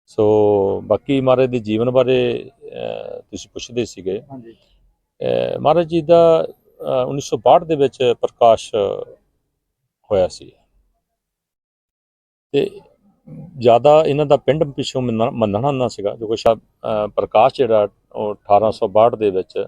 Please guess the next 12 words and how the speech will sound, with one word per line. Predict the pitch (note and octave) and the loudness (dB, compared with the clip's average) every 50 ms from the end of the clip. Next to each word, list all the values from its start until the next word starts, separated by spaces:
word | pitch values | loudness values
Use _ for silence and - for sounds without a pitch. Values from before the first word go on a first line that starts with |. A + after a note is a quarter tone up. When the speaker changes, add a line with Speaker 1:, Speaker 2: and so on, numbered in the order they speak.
| - _ _ _ | -10 _ _ _
Speaker 1:
ਮੰਨਣਾ | A2+ A2+ A#2+ B2+ C3 B2 A#2 G#2+ | -4 -2 -2 0 0 -2 -2 -4
ਨਾ, | G#2 G2+ G2+ G2+ | -4 -4 -4 -6
ਅਹ, | G2 - - - A#2+ A2+ G#2+ G#2 G2+ G#2 G#2 | -6 -6 -4 0 2 2 4 4 2 0 -2
ਮ-, | - G#2+ A2+ B2+ C#3 | -6 -6 -6 -4 -4
ਇਹਨਾਂ | B2 A#2 A#2 | -2 -2 0
ਦਾ | A2 A2+ | 0 0
ਪਿੰਡ | - - G#2+ G#2 G#2 | 0 -2 -4 -8 -6
ਸੀ। | - - B2+ | -8 -10 -4
ਵੈਸੇ | A2 A#2 A#2 G#2 A#2+ B2 B2 | 0 0 0 2 0 -2 -2
ਇਹਨਾਂ | A#2 A#2 A#2 | -2 -2 -2
ਦਾ | A2+ A#2+ | -2 -4
ਬੱਲੋਵਾਲ | G#2+ G2 A#2+ C3 C#3 D3+ D3 C#3 C3 B2 A#2+ - | -2 -2 0 2 4 6 6 6 6 4 2 -2